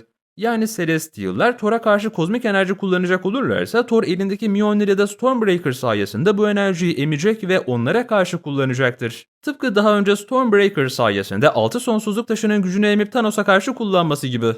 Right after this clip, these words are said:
Dolayısıyla göksel varlıkların ne fiziksel bir rekabette ne de kozmik güç savaşında Thor'u yenme ihtimalleri normal şartlarda imkansız bir durum.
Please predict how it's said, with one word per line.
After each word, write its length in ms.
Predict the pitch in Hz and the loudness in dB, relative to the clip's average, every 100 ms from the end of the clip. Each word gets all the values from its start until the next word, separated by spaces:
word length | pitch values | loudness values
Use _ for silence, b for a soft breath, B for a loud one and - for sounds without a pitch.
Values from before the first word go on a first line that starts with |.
| - _ | -4 _
Dolayısıyla 420 | 214 254 254 247 240 | -8 -6 -4 0 0
göksel 440 | 131 110 233 240 | 0 0 0 2
varlıkların 500 | 202 196 202 208 208 | 2 0 0 0 2
ne 60 | 226 | 0
fiziksel 520 | 214 190 208 208 175 | -2 -4 0 0 0
bir 120 | 143 | 0
rekabette 640 | 117 117 101 101 - 202 | 0 0 0 -2 -4 -2
ne 100 | 190 | 0
de 120 | 196 | 0
kozmik 420 | 196 123 151 254 226 | 0 -2 0 -2 -4
güç 140 | 185 | -6
savaşında 560 | 156 127 127 139 156 - | -2 0 -2 -2 -2 -2
Thor'u 240 | 139 220 | -2 0
yenme 300 | 196 165 156 | 0 0 0
ihtimalleri 640 | 139 - 110 95 123 214 | -2 -4 -2 0 0 0
normal 300 | 190 196 196 | 0 0 0
şartlarda 520 | 196 202 190 190 185 | 2 0 2 0 2
imkansız 760 | 190 147 151 - 160 160 175 127 | 0 -2 -4 -2 -2 -2 -2 -2
bir 100 | 113 | -2
durum. 320 | 113 110 110 | 0 0 -2